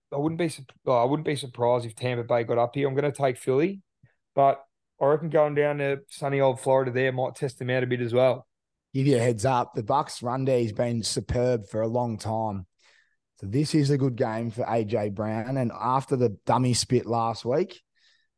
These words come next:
Speaker 2: I reckon A J Brown fantasy owners, you'll be smiling at this matchup. I think this is the week. I think he might go off. Um, and this might be one for Hurts where he's got to air the ball out. They ran the ball a lot last week,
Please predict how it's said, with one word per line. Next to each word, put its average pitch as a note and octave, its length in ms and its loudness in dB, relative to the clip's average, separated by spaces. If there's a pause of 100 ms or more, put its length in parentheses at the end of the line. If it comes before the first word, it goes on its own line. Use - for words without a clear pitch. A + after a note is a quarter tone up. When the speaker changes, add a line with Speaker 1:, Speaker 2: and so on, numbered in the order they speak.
(120)
Speaker 2:
I G#2+ 100 -4
reckon A#2+ 340 0
A B2 180 0
J A#2 260 -2
Brown A2+ 380 -4
fantasy A#2+ 500 -2
owners, D3 500 -2 (360)
you'll A2+ 100 0
be G#2+ 120 -2
smiling A#2+ 600 0
at F#2+ 100 -6
this G#2+ 240 -6
matchup. A2 540 -2
I G#2+ 60 0
think A#2+ 260 -6
this A2+ 160 -4
is A2 120 -2
the A2 100 2
week. G#2+ 360 0 (200)
I G#2+ 40 -10
think G#2 220 -4
he A#2 80 0
might A2+ 300 2
go A2 200 2
off. G2+ 300 0 (520)
Um, G2+ 420 -2
and G#2+ 100 -2
this A2+ 160 -2
might A2+ 160 2
be A2+ 120 0
one A2+ 200 0
for G#2+ 140 -4
Hurts A2+ 360 2
where A#2 80 2
he's G#2+ 100 0
got A2+ 80 4
to - 120 -4
air A#2 140 0
the A2 100 2
ball G#2 280 4
out. G2+ 160 -2
They A2 100 2
ran C3+ 220 0
the D#3 80 0
ball C#3 260 4
a C#3 80 2
lot C#3+ 140 0
last A#2 320 -4
week, B2+ 300 -4